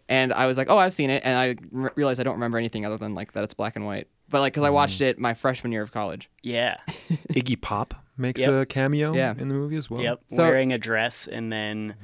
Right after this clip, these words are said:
Speaker 2: Yeah.
Speaker 3: well, I don't know if I should give away
Speaker 2: Who
Speaker 3: what
Speaker 2: else?
Speaker 3: happens.
Speaker 2: Yeah, who else? There's other cameos, though, in here, too, I
Speaker 3: Uh,
Speaker 2: feel
Speaker 3: Billy
Speaker 2: like.
Speaker 3: Bob Thornton.
Speaker 2: Billy Bob Thornton, yeah,
Speaker 1: Yeah,
Speaker 2: yeah.
Speaker 1: yeah, yeah, that's right.
Speaker 3: Um, yeah.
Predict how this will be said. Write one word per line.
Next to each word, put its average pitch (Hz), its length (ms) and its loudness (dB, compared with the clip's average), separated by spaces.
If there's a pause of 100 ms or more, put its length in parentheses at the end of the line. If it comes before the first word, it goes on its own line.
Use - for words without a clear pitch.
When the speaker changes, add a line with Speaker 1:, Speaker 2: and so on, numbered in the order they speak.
Speaker 2:
Yeah. 98 80 -14 (140)
Speaker 3:
well, 113 120 0
I 107 120 2
don't 104 120 -2
know 98 120 -4
if - 100 -10
I - 80 -6
should 95 220 -8
give 95 160 -6
away 95 480 -10
Speaker 2:
Who 156 60 -2
Speaker 3:
what 156 120 0
Speaker 2:
else? 151 160 -2
Speaker 3:
happens. 101 320 -8
Speaker 2:
Yeah, 127 240 8
who 170 140 4
else? 180 180 2
There's 180 220 2
other 247 180 6
cameos, 107 560 2
though, 104 240 4
in 98 120 0
here, 101 200 0
too, 139 300 -2
I - 20 4
Speaker 3:
Uh, 135 140 4
Speaker 2:
feel 123 80 -10
Speaker 3:
Billy 147 220 6
Speaker 2:
like. 143 40 0
Speaker 3:
Bob 143 240 2
Thornton. 131 380 6
Speaker 2:
Billy 185 120 10
Bob 170 120 6
Thornton, 170 380 6
yeah, 143 80 2
Speaker 1:
Yeah, 143 180 4
Speaker 2:
yeah. 143 80 4
Speaker 1:
yeah, 135 200 2 (140)
yeah, 127 80 -6
that's 123 160 0
right. 117 100 0
Speaker 3:
Um, 104 260 -8 (140)
yeah. 131 360 -2